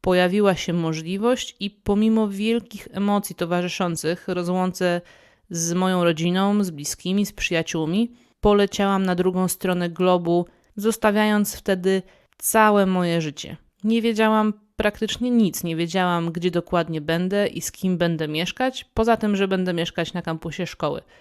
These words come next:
Nie wiedziałam, kogo tam spotkam, nie wiedziałam, jakie relacje zbuduję, jak się dogadam, dlatego że mój angielski wtedy był, można powiedzieć, raczkujący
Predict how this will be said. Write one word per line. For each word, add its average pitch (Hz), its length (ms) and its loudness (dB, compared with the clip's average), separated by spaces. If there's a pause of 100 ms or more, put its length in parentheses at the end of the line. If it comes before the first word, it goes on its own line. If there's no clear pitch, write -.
(320)
Nie 180 80 -2
wiedziałam, 175 380 2
kogo 160 260 -2
tam 143 220 -8
spotkam, 160 720 -4 (320)
nie 185 120 0
wiedziałam, 165 500 0
jakie 170 280 0
relacje 196 420 0
zbuduję, 180 640 -2 (220)
jak 143 220 -6
się 208 120 -2
dogadam, 196 560 4
dlatego 156 380 -2
że 160 120 0
mój 160 160 0
angielski 160 500 -4
wtedy 175 300 -2
był, 160 360 0 (300)
można 170 260 -2
powiedzieć, 170 460 -6
raczkujący 160 760 -2